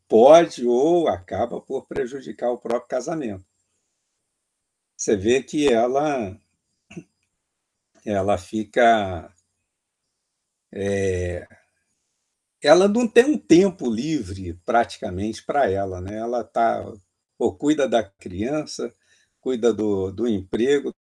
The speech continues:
tá fazendo lá a peça dela, né?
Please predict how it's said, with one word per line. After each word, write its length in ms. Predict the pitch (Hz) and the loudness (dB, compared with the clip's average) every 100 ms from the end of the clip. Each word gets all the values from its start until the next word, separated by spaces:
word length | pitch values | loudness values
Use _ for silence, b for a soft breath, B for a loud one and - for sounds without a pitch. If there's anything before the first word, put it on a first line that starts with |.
| _ _ | _ _
tá 160 | - 120 | 0 0
fazendo 880 | - - - 95 90 113 117 107 101 | 0 -2 0 -2 0 0 0 -2 -2
lá 280 | 104 113 104 | 0 0 0
a 40 | |
peça 640 | 92 113 120 110 - 92 | -4 0 2 2 -2 -4
dela, 480 | 85 113 135 127 101 | -2 0 2 0 -4
né? 240 | 107 131 | -8 -8